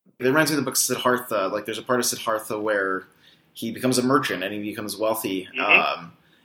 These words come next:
Speaker 1: and, you know, I once, I have a good friend, Jason, who I was going through, like, a frustrated time. I didn't know what I was doing. And he was saying, "This is just your time to be engaged in the world," and that that's much more satisfying than, uh, "I'm just gonna sit in a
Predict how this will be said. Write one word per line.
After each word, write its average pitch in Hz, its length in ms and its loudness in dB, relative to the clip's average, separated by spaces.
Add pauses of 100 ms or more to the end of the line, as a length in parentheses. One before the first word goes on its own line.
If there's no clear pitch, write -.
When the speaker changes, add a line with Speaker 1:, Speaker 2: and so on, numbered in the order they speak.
(160)
Speaker 1:
and, 113 580 -2
you 135 120 2
know, 95 180 -2 (520)
I 131 60 -2
once, 139 400 0
I 127 60 2
have 123 100 0
a 120 40 -8
good 123 180 -2
friend, 117 400 0
Jason, 127 340 4
who 113 300 0
I 98 100 0
was 110 140 -6
going 127 180 0
through, 113 120 -2
like, - 140 -12 (140)
a - 20 -18
frustrated 135 440 0
time. 175 260 4
I 147 60 4
didn't 135 100 4
know 135 80 4
what 127 80 6
I 117 40 6
was 107 120 -2
doing. 147 240 4
And 139 100 2
he 127 60 4
was 123 140 2
saying, 143 140 2
"This 170 120 2
is 170 100 0
just - 220 -2
your 143 100 0
time 131 280 2
to 123 140 0
be 127 420 2 (440)
engaged 156 400 6
in 143 60 2
the 131 100 2
world," 127 320 4
and 117 80 0
that 117 120 -2
that's - 500 -2 (320)
much 139 160 2
more 135 80 0
satisfying 120 680 2
than, 110 400 -2 (180)
uh, 82 420 0
"I'm 117 120 -6
just 110 160 -2
gonna 113 120 -2
sit 110 200 0
in 107 40 -6
a 104 160 -6